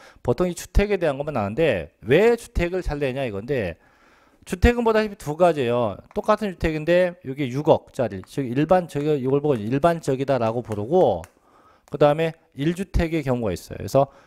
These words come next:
일 세대 일 주택, 주택이 하나인 경우인데, 그래서, 어, 쓸게요. 일 세대, 일 세대 일 주택의 경우 이렇게 두 가지예요. 그래서 일 주택의 경우가 있고 일반적 경우가 있죠. 근데 일반적 경우부터 가면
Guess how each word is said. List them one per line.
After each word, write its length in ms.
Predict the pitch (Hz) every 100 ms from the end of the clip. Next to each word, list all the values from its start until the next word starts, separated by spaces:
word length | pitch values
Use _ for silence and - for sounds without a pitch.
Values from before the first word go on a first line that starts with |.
| _
일 220 | - 123 143
세대 320 | - 127 127
일 140 | 113
주택, 300 | 135 - 90
주택이 340 | - - 113 117
하나인 500 | - 220 214 185 160
경우인데, 640 | 127 110 101 85 117 214 247
그래서, 280 | 127 131 127 _ _ _
어, 300 | - 90 -
쓸게요. 460 | 95 - 92 113 175 -
일 180 | 123
세대, 520 | 131 139 127 85 110 202 240 - _ _ - _ - - - -
일 200 | 107 98
세대 520 | - 95 80 147 208 - - _ - -
일 200 | 127 165
주택의 440 | - - 113 135
경우 160 | 139 95
이렇게 160 | 92 -
두 180 | - 135
가지예요. 380 | 160 127 104 85 _ _
그래서 280 | - 120 135 131 - _ _
일 140 | 131 147
주택의 420 | 175 180 165 165
경우가 340 | 147 143 135 127
있고 560 | 123 - 196 220 220 _ _ -
일반적 520 | 131 147 165 156 156
경우가 280 | 143 123 101
있죠. 340 | - 151 95 - -
근데 420 | 202 165 131 180 _ _ _ -
일반적 500 | 131 175 220 214 208
경우부터 360 | 208 196 180 175
가면 500 | 156 185 143 92